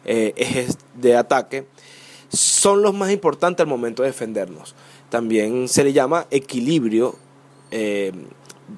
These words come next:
ofensivo, es decir, cuando nosotros estamos defendiendo,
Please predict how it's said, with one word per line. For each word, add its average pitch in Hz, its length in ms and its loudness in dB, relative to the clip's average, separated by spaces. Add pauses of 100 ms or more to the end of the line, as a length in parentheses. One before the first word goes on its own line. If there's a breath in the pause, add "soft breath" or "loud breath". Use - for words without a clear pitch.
(340)
ofensivo, 135 760 2
es 113 120 -10
decir, 113 320 -4
cuando 101 200 -6
nosotros 117 220 -6
estamos 156 260 -2
defendiendo, 156 680 2